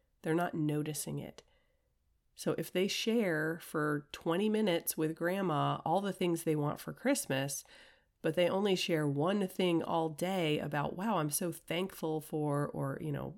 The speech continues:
"I really appreciate that, that turkey that you made," or, "Thank you for the dinner," or,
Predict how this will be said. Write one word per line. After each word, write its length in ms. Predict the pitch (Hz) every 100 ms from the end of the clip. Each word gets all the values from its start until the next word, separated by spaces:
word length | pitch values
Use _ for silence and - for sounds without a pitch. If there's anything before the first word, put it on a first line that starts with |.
| -
"I 60 | -
really 260 | 160 170
appreciate 540 | 151 - 180 - 156 -
that, 300 | 143 - - - - _ _ -
that 340 | 147 - -
turkey 360 | - 226 226 175
that 160 | -
you 100 | 175
made," 520 | 170 165 156 156 151 -
or, 160 | 151
"Thank 380 | 143 - 175 190
you 100 | 208
for 160 | - 175
the 140 | 160
dinner," 640 | 147 208 208 190 185 180 -
or, 540 | 160 139 139 139 143